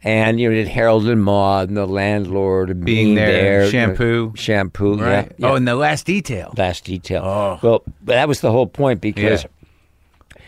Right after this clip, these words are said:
Speaker 1: it didn't work out with Hal. Hal and, and Saul didn't hit well. And when we got with Milos, we were trying to find out who to play McMurphy.
Speaker 2: Yeah.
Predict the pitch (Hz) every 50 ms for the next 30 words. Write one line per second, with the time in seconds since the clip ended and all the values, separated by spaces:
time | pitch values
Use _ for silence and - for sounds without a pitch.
0 | - _ - 117 123 165 180 196 190 175 175 151 113 139 131 127 110 95 101 90
1 | - 76 95 92 90 87 87 87 78 98 107 117 117 113 117 120 113 107 107 101
2 | - - - 92 92 90 90 87 - - - - - 113 113 107 101 98 98 87
3 | 104 101 90 82 80 - _ - - - - - - - _ - - 110 90 _
4 | - _ - 104 92 98 92 90 95 - - 117 104 104 107 107 117 117 113 113
5 | 110 101 95 - - 123 117 143 151 156 131 104 113 120 117 107 92 87 87 95
6 | - - - - _ _ _ _ _ _ _ _ _ _ _ _ _ _ _ _
7 | - - - 104 104 101 - - 120 123 120 117 117 123 117 - - 117 104 104
8 | 104 98 101 117 117 - - 120 92 87 92 101 - - 135 151 165 160 - -
9 | 80 - - - - 98 98 90 82